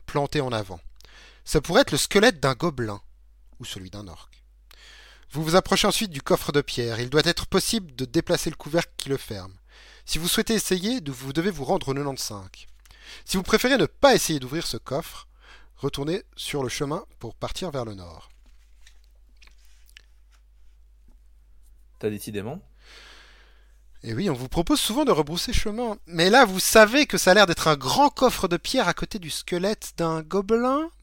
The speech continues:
Speaker 1: Hmm, est-ce qu'on a parlé de gobelins récemment dans cette histoire ? Je ne sais pas.
Speaker 2: Je crois pas qu'on a parlé de gobelins ce fois dans cette histoire, hein.
Speaker 1: Ah bon ? T'es sûr ?
Speaker 2: Et c'est parti pour le sondage. Est-ce qu'on ouvre le coffre ou
Speaker 1: Est-ce
Speaker 2: est-ce
Speaker 1: que
Speaker 2: qu'on
Speaker 1: des gens ont
Speaker 2: ouvre ?
Speaker 1: pris des notes sur tous les indices ?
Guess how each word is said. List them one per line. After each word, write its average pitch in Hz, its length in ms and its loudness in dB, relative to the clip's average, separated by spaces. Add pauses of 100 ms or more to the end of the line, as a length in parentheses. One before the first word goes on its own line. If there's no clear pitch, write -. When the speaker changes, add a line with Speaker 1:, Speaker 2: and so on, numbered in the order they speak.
(160)
Speaker 1:
Hmm, 202 240 -14
est-ce - 120 -8
qu'on 220 120 -2
a 247 60 2
parlé 247 260 2
de 180 80 -2
gobelins 160 460 4
récemment 131 500 0
dans 117 80 -8
cette - 220 -8
histoire ? 123 300 -2
Je 113 80 -8
ne 117 60 -10
sais - 180 -10
pas. 208 220 -8 (920)
Speaker 2:
Je 123 60 -10
crois 120 200 -4
pas 208 120 -2
qu'on 226 120 2
a 185 60 0
parlé 160 180 2
de 147 60 -10
gobelins 143 300 0
ce 120 120 -12
fois 143 120 -6
dans 139 60 -6
cette 110 140 -12
histoire, 147 200 -6
hein. 135 140 -10 (580)
Speaker 1:
Ah 135 100 -4
bon ? 269 200 -8 (160)
T'es 160 120 -12
sûr ? 302 460 -10 (1800)
Speaker 2:
Et 135 100 0
c'est 254 260 -4
parti 202 300 0
pour 175 140 -4
le 151 80 2
sondage. 156 340 2
Est-ce 151 140 -2
qu'on 139 180 -6
ouvre 165 200 -2
le 139 80 4
coffre 156 260 0
ou - 20 -2
Speaker 1:
Est-ce 135 60 2
Speaker 2:
est-ce 123 40 0
Speaker 1:
que 254 80 2
Speaker 2:
qu'on - 20 4
Speaker 1:
des 220 140 2
gens 233 200 8
ont - 20 8
Speaker 2:
ouvre ? 165 80 4
Speaker 1:
pris - 180 2
des 180 120 2
notes 185 200 4
sur - 220 -4
tous - 260 -12
les 123 200 -2
indices ? 113 580 -8